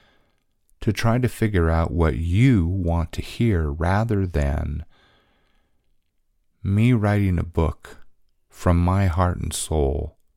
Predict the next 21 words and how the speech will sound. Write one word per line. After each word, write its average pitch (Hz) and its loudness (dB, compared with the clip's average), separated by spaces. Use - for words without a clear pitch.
and 80 4
giving 113 2
it - 0
to - -6
you 82 0
as 69 -4
an 65 -6
offering. - -10
And 101 8
you 151 6
either 170 2
like 90 0
it 92 -2
or 85 0
you 76 -4
don't. 87 -4
That's - -6
just - -6
going 98 2
to 73 -6
happen. - -8